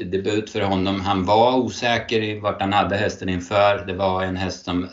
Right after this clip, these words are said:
raketsjönk på sträcken. Det var ju typ trettiofem hela veckan ända fram till, ja, fredag eftermiddag. Sen sjönk han till sjutton. Vi hade honom som överspelad, men vi hade värderat honom med att ha strax under tjugo procents vinstchans. Så att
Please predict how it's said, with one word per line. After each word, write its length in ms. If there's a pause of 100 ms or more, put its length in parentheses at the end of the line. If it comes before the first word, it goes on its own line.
raketsjönk 1200
på 80
sträcken. 460
Det 60
var 140
ju 60
typ 440
trettiofem 800 (400)
hela 260
veckan 440
ända 280
fram 320
till, 360 (380)
ja, 240
fredag 260
eftermiddag. 800 (560)
Sen 340
sjönk 420
han 200
till 160
sjutton. 720
Vi 80
hade 220
honom 280
som 160
överspelad, 680
men 120
vi 60
hade 200
värderat 480
honom 260
med 140
att 60
ha 320
strax 380
under 220
tjugo 380
procents 400
vinstchans. 560
Så 60
att 140